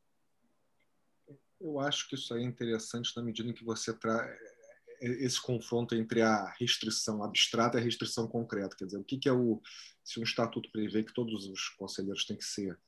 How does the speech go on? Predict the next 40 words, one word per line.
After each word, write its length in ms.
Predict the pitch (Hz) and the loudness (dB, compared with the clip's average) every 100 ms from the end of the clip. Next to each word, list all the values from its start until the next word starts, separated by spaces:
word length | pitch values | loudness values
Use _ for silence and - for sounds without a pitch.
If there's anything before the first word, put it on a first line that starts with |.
| _ _ | _ _
independentes, 720 | 98 104 98 95 110 131 123 | -6 -4 -2 0 2 4 2
você 180 | 110 - | -2 -2
tá 80 | 113 | -2
criando 240 | - 113 | 0 2
uma 120 | 117 | 2
restrição 480 | 117 113 117 113 117 | 2 2 0 -2 -2
abstrata. 600 | 113 110 110 98 - - - | 0 0 0 -2 -4 -12 -10
Perfeito. 500 | 117 120 104 95 - - - - - _ | -8 -4 -2 -4 -8 -20 -20 -20 -20 _
Agora, 400 | 107 107 101 101 | -2 0 2 0
quando 320 | - 131 147 123 | 2 2 4 6
você 300 | 123 - 120 | 4 4 2
entra 260 | 113 117 | 4 2
com 140 | - 117 | 2 2
a 20 | |
dinâmica 360 | 110 113 113 | 4 2 2
do 80 | 107 | -2
voto 280 | 104 107 110 | -2 -2 -2
mu-, 400 | 110 117 156 165 - | 0 2 2 0 -4
é, 320 | 98 104 101 98 | -6 -2 0 0
negativo, 640 | 107 101 - 135 147 117 | 0 0 0 2 4 2
você 300 | 110 117 120 | 0 0 -2
tá 180 | - 117 | 0 0
justamente 600 | 120 - 123 117 123 - | 0 0 0 2 2 2
criando, 600 | 131 117 117 123 127 131 - - _ _ 107 - _ - | 4 6 4 4 2 0 -8 -20 _ _ -12 -12 _ -8
pode, 240 | 98 - - | -4 -4 4
pode 240 | 117 - | 4 6
criar, 240 | 120 110 113 | 4 4 4
no 100 | 113 | 0
caso 220 | 104 - | -4 -2
concreto, 420 | 110 - 110 117 | -2 2 0 0
essa 160 | 113 120 | -2 0
restrição 640 | 120 - 110 - 113 113 | 2 0 -2 0 0 0
com, 260 | 131 123 - _ _ 98 | 0 -2 -4 _ _ 0
ah, 500 | 107 107 104 101 - _ _ | 4 4 4 2 -4 _ _
que 80 | - | -2
não 120 | 117 | 4
é 40 | 113 | 4
abstrata, 560 | 110 - 110 101 - | 4 2 2 2 -2
é 20 | 95 | -4
concreta. 640 | 113 - 101 95 - | -4 -2 -2 -2 -6